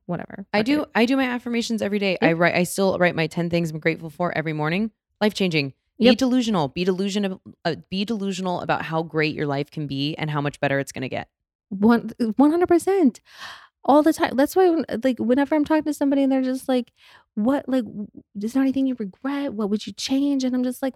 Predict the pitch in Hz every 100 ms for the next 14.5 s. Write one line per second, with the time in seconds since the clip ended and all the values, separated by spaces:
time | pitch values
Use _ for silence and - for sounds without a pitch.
0 | _ 277 285 285 277 233 233 - 208 185
1 | 185 208 - 214 151 156 214 196 226 247
2 | 247 233 233 - 208 220 196 180 - 165
3 | 190 208 233 254 247 220 202 196 190 -
4 | - _ _ 175 165 - 185 214 254 285
5 | 285 247 262 247 262 196 170 - - 208
6 | - - 190 214 233 247 240 208 190 -
7 | - 220 _ _ _ _ - 196 196 196
8 | - 226 240 165 180 - 185 202 - 185
9 | 233 202 175 185 208 - 202 226 254 _
10 | _ _ 233 240 - _ 202 _ _ 202
11 | 220 190 185 185 _ _ _ _ _ _
12 | _ 233 233 240 262 277 269 277 254 208
13 | - 180 180 175 175 170 165 156 - 214
14 | 220 226 220 202